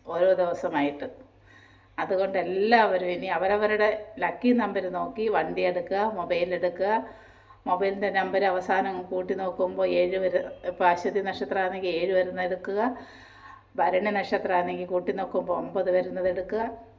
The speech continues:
അതുപോലെ തന്നെ എല്ലാവർക്കും രണ്ടു പേർക്കും പറഞ്ഞ കളറുകൾ ഇടുക, കളറിലുള്ള ഓരോ, ഉം, നിറങ്ങൾ ഇടുക. ചുവപ്പിനകത്താണെങ്കിൽ ചുവപ്പിനകത്ത് വേറെ ഡിസൈനൊക്കെ വരാം, അതിനൊന്നും കുഴപ്പമില്ല. കളർ ചുവപ്പാവണമെന്നേ ഉള്ളൂ.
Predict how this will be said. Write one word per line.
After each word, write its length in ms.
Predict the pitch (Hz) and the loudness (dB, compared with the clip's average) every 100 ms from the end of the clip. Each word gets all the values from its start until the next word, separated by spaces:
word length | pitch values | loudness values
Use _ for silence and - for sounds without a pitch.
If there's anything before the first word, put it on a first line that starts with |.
| _ - 160 | _ -8 -2
അതുപോലെ 380 | 180 214 226 220 | 0 2 2 2
തന്നെ 220 | 196 190 | 0 -2
എല്ലാവർക്കും 480 | 175 185 196 214 214 190 | -4 0 0 0 -2 -2
രണ്ടു 200 | 185 214 | -2 -2
പേർക്കും 300 | 208 208 196 180 | -2 -2 -4 -2
പറഞ്ഞ 220 | 180 175 175 | -4 -4 -8
കളറുകൾ 480 | 165 170 175 190 220 - 196 | -6 -4 0 0 0 -2 -4
ഇടുക, 220 | 175 175 208 233 - - - - - - | 0 2 2 0 -8 -18 -20 -20 -20 -2
കളറിലുള്ള 560 | 196 190 196 202 190 196 202 - - - - _ - | 2 2 2 0 2 2 0 -4 -18 -20 -20 _ -2
ഓരോ, 200 | 190 190 185 180 175 180 | 0 2 4 4 2 -2
ഉം, 100 | 185 185 180 175 170 165 180 | -6 -6 -6 -6 -6 -6 -2
നിറങ്ങൾ 340 | 185 190 202 180 | 0 0 0 2
ഇടുക. 200 | 175 180 226 - - - - - - - - - _ - - - _ - | 2 0 -2 -6 -16 -20 -20 -20 -20 -20 -20 -20 _ -20 -20 -20 _ -2
ചുവപ്പിനകത്താണെങ്കിൽ 840 | 196 202 226 208 214 202 208 214 | 0 2 4 2 4 2 2 0
ചുവപ്പിനകത്ത് 460 | 208 208 214 214 214 | 2 2 2 0 4
വേറെ 200 | 208 214 214 214 | 4 4 2 -2
ഡിസൈനൊക്കെ 480 | 220 254 240 247 247 | -4 2 4 6 4
വരാം, 200 | 214 170 - - | 2 0 -6 -8
അതിനൊന്നും 320 | 165 202 214 | -6 -6 0
കുഴപ്പമില്ല. 440 | 214 196 202 175 - - | 2 2 -2 -4 -6 -8
കളർ 280 | 170 175 214 247 | -2 2 2 4
ചുവപ്പാവണമെന്നേ 680 | 254 233 220 202 190 185 175 139 | 4 4 2 2 2 0 -2 -4
ഉള്ളൂ. 140 | 131 | -6